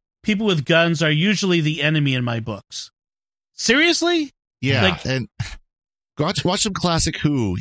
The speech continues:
Speaker 2: The Doctor uses guns. Apparently,
Speaker 1: Yeah.
Speaker 2: he's the enemy in classic Who.
Speaker 1: Right. Well, and it, I mean, the, the unit is the good guys. I mean, they've,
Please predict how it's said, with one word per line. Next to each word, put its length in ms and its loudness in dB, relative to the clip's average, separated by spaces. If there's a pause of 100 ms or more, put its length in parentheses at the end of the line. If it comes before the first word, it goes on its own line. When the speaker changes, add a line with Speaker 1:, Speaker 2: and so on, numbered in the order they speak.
Speaker 2:
The 140 0
Doctor 360 0
uses 580 0
guns. 760 -2
Apparently, 340 0
Speaker 1:
Yeah. 40 -2
Speaker 2:
he's 140 2
the 160 0
enemy 260 0
in 80 -2
classic 420 -2
Who. 260 -2 (560)
Speaker 1:
Right. 320 0 (220)
Well, 240 -4
and 220 -2
it, 260 -6
I 60 0
mean, 140 2
the, 200 0 (160)
the 180 -16 (320)
unit 580 4
is 160 -2
the 80 0
good 260 0
guys. 340 2
I 100 0
mean, 140 2
they've, 180 2